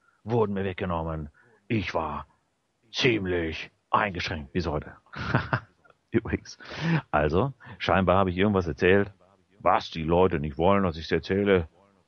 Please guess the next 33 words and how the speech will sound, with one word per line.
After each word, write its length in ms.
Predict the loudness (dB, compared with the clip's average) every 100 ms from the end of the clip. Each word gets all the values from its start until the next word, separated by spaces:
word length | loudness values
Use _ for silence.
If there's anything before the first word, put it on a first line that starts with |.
| _
Mach 260 | 2 6 6
trotzdem 320 | 6 2 4
weiter, 460 | 6 6 6 2 -2 -6
ne? 240 | -4 -4 -8
Ich 60 | 2
wurde 160 | 4
vor 140 | 4 4
kurzem 240 | 2 2
mal 100 | 0
gefragt, 400 | 2 4 4 2 -6 -20 _ -8
"Mensch, 440 | -6 -4 -6 -8 _
ist 120 | -10
das 120 | -8
nicht 180 | -6 -6
ein 80 | -4
bisschen 260 | -6 -4
gefährlich, 520 | -4 -2 -2 -4 -6
was 120 | -8 -4
du 120 | -2
da 160 | -2
machst? 500 | 0 -2 -4 -6 -12 _ _
Hä? 200 | -4 -4 0
Muss 160 | 0 0
das 160 | -2
sein?" 420 | 2 4 4 4 0 -2
Hä? 240 | 0 0 -2 -8 -4
<laughs> 1200 | -4 -2 -4 -4 -12 -4 0 0 0 -2 0 0 0
Okay, 760 | 0 0 2 4 4 2 -2 2
ja, 220 | 4 4
wie 40 |
gesagt, 280 | 4 4 2 _ 0
naja, 540 | 4 8 8 6 2 -4
also, 520 | 0 2 4 4 2